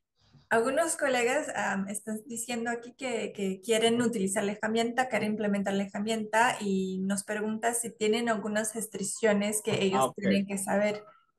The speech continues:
Speaker 2: Ya, ya, ya.
Speaker 1: mientras lo hacen.
Speaker 2: No, pues realmente nosotros, no, no hay ninguna restricción. Eh, claramente es una, o sea, las restricciones son las propias de tener un ambiente de Google Colab,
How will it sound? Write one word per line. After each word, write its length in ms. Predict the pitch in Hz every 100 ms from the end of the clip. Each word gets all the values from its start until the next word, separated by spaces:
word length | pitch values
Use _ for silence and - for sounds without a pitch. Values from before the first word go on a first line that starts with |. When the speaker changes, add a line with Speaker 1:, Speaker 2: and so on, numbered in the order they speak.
| -
Speaker 2:
Ya, 120 | 214
ya, 40 | 226
ya. 60 |
Speaker 1:
mientras 280 | 202 185 208
lo 120 | 202
hacen. 640 | 185 196 - 185 185 196 - _ _ _ _ _ _ -
Speaker 2:
No, 440 | 143 165 147 123
pues 260 | 143 143 143
realmente 1200 | 143 147 143 151 175 185 190 - 196 196 196 202 - _ _ _ -
nosotros, 1080 | 135 139 139 135 143 139 151 156 160 151
no, 320 | 143 151 139
no 80 | 120
hay 100 | 123
ninguna 320 | 139 151 160
restricción. 920 | 156 135 - 117 - - 180 185 185 -
Eh, 180 | 131 127
claramente 760 | - 135 131 143 160 160 151 165
es 100 | 156
una, 480 | 160 160 160 160 160
o 320 | - _ _
sea, 140 | 170
las 160 | 165 160
restricciones 1000 | 160 151 165 147 185 202 208 208 208 -
son 240 | 170 160
las 320 | 160 170 - -
propias 720 | 185 185 170 180 180 175 156
de 140 | 147
tener 640 | 143 143 135 135 135 135 - 143
un 200 | 151 156
ambiente 600 | 160 156 156 151 147 160
de 160 | 151
Google 380 | 135 127 123 143
Colab, 560 | - 135 131 170 175